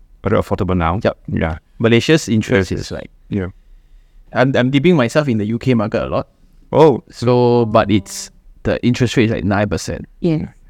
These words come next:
Speaker 2: Ours is like four percent, three point eight, and we complain.
Speaker 1: You're buying
Speaker 3: Right,
Speaker 1: from,
Speaker 3: right.
Speaker 1: you're buying from the Malaysian developers or you're buying from the U K developers?
Speaker 2: U K, U K,
Speaker 1: Uh,
Speaker 2: U K.
Speaker 1: because Malaysian, uh, we
Speaker 2: I
Speaker 1: have
Speaker 2: know,
Speaker 1: got
Speaker 2: I
Speaker 1: quite
Speaker 2: know.
Speaker 1: a few, uh, there. We were
Speaker 2: Yeah,
Speaker 1: there.
Speaker 2: that's why they were quite pissed off.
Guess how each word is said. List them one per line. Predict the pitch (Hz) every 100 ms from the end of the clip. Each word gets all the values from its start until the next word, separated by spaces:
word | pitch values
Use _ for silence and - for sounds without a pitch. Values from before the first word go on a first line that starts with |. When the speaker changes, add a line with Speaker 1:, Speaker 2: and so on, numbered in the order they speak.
| - - - - - -
Speaker 2:
Ours | - 113 117 120
is | 107 -
like | -
four | - - - 117 117 117
percent, | 87 - 107
three | - 123
point | 104 90
eight, | - 107
and | 98
we | 90
complain. | 92 73 101 73 - _ _ _
Speaker 1:
You're | - 131
buying | 139 185
Speaker 3:
Right, | 180
Speaker 1:
from, | 135 120
Speaker 3:
right. | 196 175
Speaker 1:
you're | 135
buying | 135 156 180
from | 143 120
the | 104
Malaysian | 104 127 123 170
developers | 123 120 123 151 143
or |
you're | 117
buying | 107 123 127
from | 98
the | 104
U | 131
K | 147
developers? | 127 104 101 120 104
Speaker 2:
U | -
K, |
U | 117 95
K, | -
Speaker 1:
Uh, | 78 69
Speaker 2:
U | 65
K. | - - _
Speaker 1:
because | - 175 147
Malaysian, | 135 147 175 165 160 147
uh, | 110 98
we |
Speaker 2:
I | 110
Speaker 1:
have | 147
Speaker 2:
know, |
Speaker 1:
got | 113
Speaker 2:
I | 104
Speaker 1:
quite | 147
Speaker 2:
know. |
Speaker 1:
a | 107
few, | 131 135 123 98
uh, |
there. | 95 110 117
We | 101
were | 98
Speaker 2:
Yeah, | 113
Speaker 1:
there. | 113 127
Speaker 2:
that's |
why | 135
they | 117
were | 113 104 104
quite | - 127 -
pissed | 117 -
off. | 113